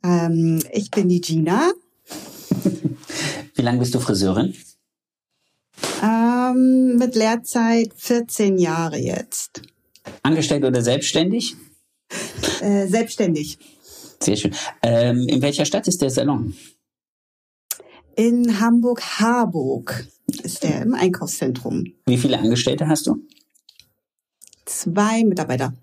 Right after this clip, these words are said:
Speaker 2: Zwei Mitarbeiterinnen. Wunderbar. Dann herzlich willkommen bei Erfolgsgeschichten mit Kamm und Schere.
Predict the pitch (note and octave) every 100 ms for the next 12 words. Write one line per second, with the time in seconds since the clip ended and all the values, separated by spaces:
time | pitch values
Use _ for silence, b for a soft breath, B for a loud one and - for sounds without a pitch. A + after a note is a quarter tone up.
0 | _ _ _ _ _ - - A3 F3 F2+
1 | F#2+ - - - _ - G2 F2+ F#2+ C3+
2 | A#3+ B2+ - b b b _ _ _ _
3 | _ _ - G2+ G2+ G#2 - - G#2+ -
4 | B2 A#2+ B2 - G#2 - A#2 - - A2
5 | A2 - A#2 A2 - - - F#2